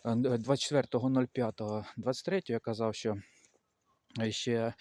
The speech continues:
раніше, е, е, ще в п'ятому місяці я казав, що в Росії будуть бунти. Ці бунти будуть відбуватися, ці бунти будуть поскладнюватися, ситуація буде поскладнюватися в цілому. Тому,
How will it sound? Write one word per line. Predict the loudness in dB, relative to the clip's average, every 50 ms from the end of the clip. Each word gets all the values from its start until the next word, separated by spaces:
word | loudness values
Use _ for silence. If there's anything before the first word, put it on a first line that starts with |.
| -16 -20 -18 -20 -20 -16 -8 -2
раніше, | 0 2 2 4 4 2 2 0 0 -2 -4 -4 -4 -6 -12 -12 -6
е, | -2 -2
е, | 0 0 0 -2 -4 -6 -12 -14 -10 -8 -8 -8 -8 -10 -12 -10
ще | -6 -6 -6
в | -4
п'ятому | 0 0 0 0 0 0 0 2
місяці | 2 0 0 -4 -8 -6 -4
я | -4 -4
казав, | -4 -2 0 0 0 -2
що | -2 -4 -4 -4 -4 -6 -10 -20 -20 -20 -20 -20 -20 _ -8
в | -6 -2
Росії | -2 -2 -4 -4 -4 -2 -2 -2
будуть | -2 -2 -4 -4 -4 -4 -6 -8 -8 -10 -18 -18 _ -10
бунти. | -6 -2 -2 -2 0 0 -2 -4 -4
Ці | -6 -10 -12 -8 -8 -6
бунти | -2 -2 -2 0 0 -2
будуть | 0 -2 -2 -2 -2
відбуватися, | -4 -2 -2 0 2 2 2 2 0 -4 -4 -6 -10
ці | -8 -8 -6
бунти | -4 -4 -6 -4 -4 -4
будуть | -4 -4 -6 _
поскладнюватися, | -10 -12 -8 -4 -4 -2 -2 -2 -2 -4 -4 -6 -8 -12 -12
ситуація | -8 -6 -6 -6 -4 -6 -8
буде | -6 -4 -6 -6
поскладнюватися | -4 -6 -8 -6 -6 -6 -4 -4 -6 -4 -6 -8 -10 -10
в | -12
цілому. | -12 -10 -8 -6 -6 -8 -8 -10 -14 -16 -16 -16 -14 -16 -16 -16 -18 -20 -20 -12 -4
Тому, | 0 2 4 4 4 4 2